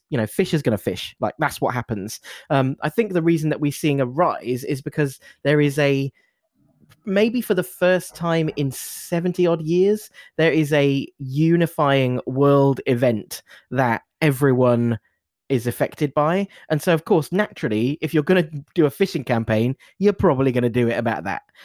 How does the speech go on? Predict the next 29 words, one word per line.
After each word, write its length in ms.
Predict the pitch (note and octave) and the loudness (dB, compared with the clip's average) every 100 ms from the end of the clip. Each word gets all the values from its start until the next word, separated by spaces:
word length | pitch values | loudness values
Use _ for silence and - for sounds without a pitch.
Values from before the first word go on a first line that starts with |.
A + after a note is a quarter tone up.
| - | -4
So 160 | F3+ | 2
I 40 | G#3+ | 2
don't 240 | A#3 F#3+ | 2 0
think 240 | G#3 F#3 D#3+ | -2 0 -2
it's 180 | A2+ D#3+ | -4 -2
all 140 | C#3 | -2
that 180 | A#2+ - | -4 -8
surprising. 760 | B2+ E3+ D#3 C3 A#2 G2 A#2+ - - - | -6 0 2 0 -4 -10 -10 -10 -20 -4
Um, 320 | C#3+ C#3 C3+ - - | 0 0 -2 -6 -6
I 80 | A3+ | -2
think 200 | F4 C#3+ | -2 -2
what's 160 | - | -4
interesting 480 | A2+ D#3+ C3 - G2 | -2 -2 -2 -6 -6
is 100 | G2+ | -4
some 160 | C#3 A#2+ | -4 -2
of 80 | |
the 80 | G#2+ | -4
tactics. 760 | - C#3 - - - - - - _ _ - | -4 -8 -8 -12 -12 -12 -18 -20 _ _ -6
Like, 220 | C3+ - | -6 -4
there's 220 | C#3 C3 | -2 -2
one 220 | B2+ C3+ | 0 0
of 80 | A#2+ | 0
them 180 | A#2+ A2+ | 0 0
that 220 | A2+ G#2+ - | 0 0 -2
I 100 | A#2 | -6
think 220 | A2+ A2+ | -4 -8
stoops 380 | - - A#2+ - | -10 -12 -12 -12
particularly 560 | - B2+ C#3 - B2+ C3 | -12 -8 -8 -4 -2 0
low 340 | B2+ C3 C3+ | 2 2 2